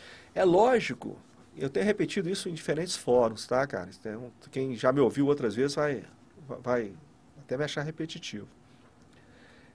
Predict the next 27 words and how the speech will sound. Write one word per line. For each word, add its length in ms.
É, 380
é 60
lógico 200
que 60
a 100
gente 120
identificou 720
deficiências, 840
deficiência 560
em 100
efetivos, 1000
efetivos 480
insuficientes, 920
é, 420
em 80
material. 760
A 40
deficiência 400
do 80
material 400
normalmente 460
ela 140
acarreta 600
uma 140
deficiência 680
em 40
adestramento. 800